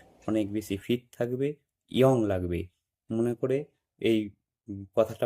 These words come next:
মনে রাখবেন যে খাবার এক ঘন্টা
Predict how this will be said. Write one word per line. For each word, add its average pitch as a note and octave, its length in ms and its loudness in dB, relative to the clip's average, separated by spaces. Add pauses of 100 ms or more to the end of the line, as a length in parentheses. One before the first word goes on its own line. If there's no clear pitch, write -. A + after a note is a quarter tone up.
মনে G#2 220 0
রাখবেন G#2 320 -4 (420)
যে A2 100 0 (720)
খাবার A#2+ 320 -2 (320)
এক G#2+ 60 -2 (160)
ঘন্টা A#2+ 340 -2